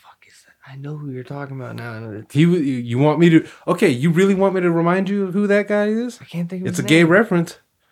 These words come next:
Speaker 2: Here it comes. He was the soldier guy on Grey's Anatomy.
Speaker 1: I, I know that's what. Oh, wait, the soldier guy,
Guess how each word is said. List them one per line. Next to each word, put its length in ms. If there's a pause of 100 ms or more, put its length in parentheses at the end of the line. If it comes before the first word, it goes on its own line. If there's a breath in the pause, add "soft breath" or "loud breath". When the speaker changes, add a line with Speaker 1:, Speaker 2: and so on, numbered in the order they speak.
(260)
Speaker 2:
Here 140
it 80
comes. 400 (680)
He 140
was 220
the 80
soldier 380
guy 280
on 120
Grey's 300
Anatomy. 600 (640)
Speaker 1:
I, 160 (200)
I 100
know 220
that's 200
what. 100 (1600)
Oh, 80
wait, 140
the 100
soldier 380
guy, 220